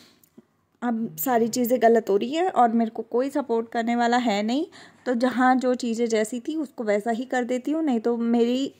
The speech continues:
प्रॉब्लम बढ़ जाएंगी। तो फिर अब इन्होंने सोचने के बाद ये चीज़ें नॉर्मल करने की कोशिश की है।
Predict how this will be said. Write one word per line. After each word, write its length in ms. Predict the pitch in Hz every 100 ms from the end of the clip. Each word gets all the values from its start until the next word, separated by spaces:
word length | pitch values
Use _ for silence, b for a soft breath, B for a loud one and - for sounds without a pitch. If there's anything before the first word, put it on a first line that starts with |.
| -
प्रॉब्लम 420 | 247 202 233 262
बढ़ 140 | 233
जाएंगी। 460 | 196 180 190 190 202 b b b b
तो 80 | 277
फिर 220 | - 349
अब 180 | 370 302
इन्होंने 480 | 302 285 277 254 277
सोचने 420 | 277 226 220 240
के 120 | 240
बाद 260 | 214 208 233
ये 160 | 254 247
चीज़ें 320 | 214 208 240
नॉर्मल 380 | 240 196 214 220
करने 260 | 214 208
की 120 | 226
कोशिश 340 | 226 196 233 226
की 160 | -
है। 260 | 262 302 349